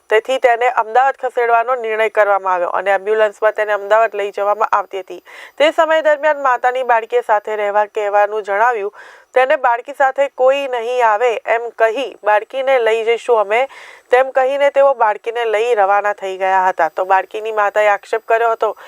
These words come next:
કે અમે કહ્યું હતું તે હોસ્પિટલમાં ન લઈ જઈને અન્ય હોસ્પિટલમાં લઈ જવામાં આવી હતી, જ્યાં તેને વેન્ટિલેટર ઉપર રાખવામાં આવી હતી.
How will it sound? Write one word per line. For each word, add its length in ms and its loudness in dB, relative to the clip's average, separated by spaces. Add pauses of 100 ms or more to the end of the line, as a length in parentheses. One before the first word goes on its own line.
(200)
કે 60 4
અમે 260 2
કહ્યું 340 2
હતું 280 0
તે 200 2
હોસ્પિટલમાં 840 -2
ન 260 -2
લઈ 180 -2
જઈને 380 -4
અન્ય 320 0
હોસ્પિટલમાં 920 -2 (340)
લઈ 240 2
જવામાં 480 0
આવી 280 -2
હતી, 200 -10
જ્યાં 260 -2
તેને 240 -2
વેન્ટિલેટર 580 -2
ઉપર 260 -2
રાખવામાં 500 -2
આવી 160 -6
હતી. 220 -16